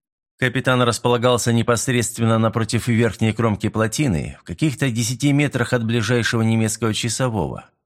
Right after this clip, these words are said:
И при таких условиях даже самый рассеянный наблюдатель навряд ли не услышал бы и тихий звон молотка по металлу, А уж в чём, в чём, а в рассеянности, насколько только что понял Мэлори, караульных на плотине обвинить было нельзя.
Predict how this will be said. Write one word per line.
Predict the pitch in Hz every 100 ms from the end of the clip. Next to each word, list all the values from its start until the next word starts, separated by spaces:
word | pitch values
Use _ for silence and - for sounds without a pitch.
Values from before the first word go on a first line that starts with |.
| _
И | 104
при | 104 117
таких | 120 135 120
условиях | 127 - 160 120 98 98
даже | 113 104 117
самый | 139 127 123
рассеянный | 123 120 - 127 120 120
наблюдатель | 120 117 131 135 151 - 82 73 -
навряд | 98 110 107 104 85
ли | 92 92
не | 92 95
услышал | 92 101 - 92
бы | 92
и | 101 110
тихий | 101 98 104
звон | 95 104 104
молотка | 101 101 - 98
по | -
металлу, | 98 131 110 76 69 - _ _ _ _ _ _ _
А | 151
уж | 151 -
в | -
чём, | - 156 131
в | -
чём, | - 170 120
а | 85
в | 98
рассеянности, | 104 98 135 131 117 110 - 117
насколько | 110 110 120 110 113
только | 117 110 107
что | - 117
понял | - 110 110
Мэлори, | 117 139 123 120 101 - _ _
караульных | 131 139 160 156 135 107
на | 131
плотине | 131 123 135 131 120
обвинить | 101 117 120 110 85
было | 78 92
нельзя. | 85 85 78 71 60